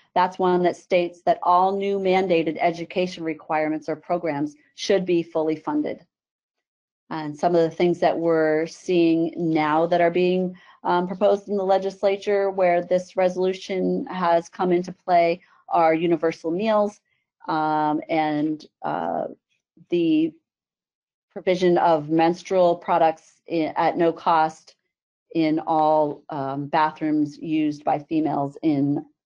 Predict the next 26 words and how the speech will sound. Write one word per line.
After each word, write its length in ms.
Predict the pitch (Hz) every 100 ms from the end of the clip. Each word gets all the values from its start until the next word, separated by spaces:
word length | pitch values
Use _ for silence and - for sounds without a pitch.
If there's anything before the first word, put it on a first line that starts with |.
| _
public 300 | - 151 143
schools. 540 | - - 156 139 151 -
There's 180 | 151 147
a 40 |
bill, 420 | 147 151 147 151 139
uh, 160 | 139 -
on 160 | 143 147
that 180 | 139 -
topic. 360 | - - - - _ _ _ _ _ _ _ _ _ _ _ _ _
We 120 | 262
also 260 | 277 294 302
have 420 | 269 254 247 233
resolutions 1040 | 190 226 226 226 220 233 - 220 214 214 - -
that, 640 | 170 196 185 180 - - - _
uh, 100 | 185
call 520 | 180 220 202 202 202
for 500 | - 196 190 185 - - _ _ -
making 400 | 196 196 190 180
local 260 | 185 185
school 460 | 185 _ _ - 202
boards, 500 | 196 190 185 185 -
um, 580 | 147 165 160 160 160 165 _ _ _ 208
emphasizing 580 | 240 247 220 208 202
local 220 | 185 190 196
decision 420 | 180 208 208 214
making, 460 | 208 208 220 214